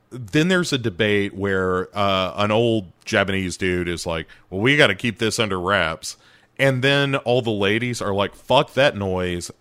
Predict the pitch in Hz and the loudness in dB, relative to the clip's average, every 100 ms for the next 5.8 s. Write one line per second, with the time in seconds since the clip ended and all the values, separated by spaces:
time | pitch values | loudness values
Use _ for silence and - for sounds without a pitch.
0 | _ 151 151 127 110 95 98 101 98 82 | _ -8 -4 -4 -4 -4 -4 0 0 -2
1 | 73 73 - _ _ _ 113 107 110 101 | -6 -12 -16 _ _ _ -4 -2 -2 -2
2 | 104 90 110 107 95 98 90 87 87 85 | -2 0 0 0 -2 -2 -2 0 -2 -2
3 | 85 98 110 165 120 - 87 78 87 _ | -8 -4 -2 -2 -2 -2 -4 -6 -12 _
4 | _ _ 98 98 117 - 110 110 92 95 | _ _ -6 0 0 2 0 0 -4 -6
5 | - 90 - 95 147 131 87 85 | -6 -12 -10 -6 -2 -2 -4 -8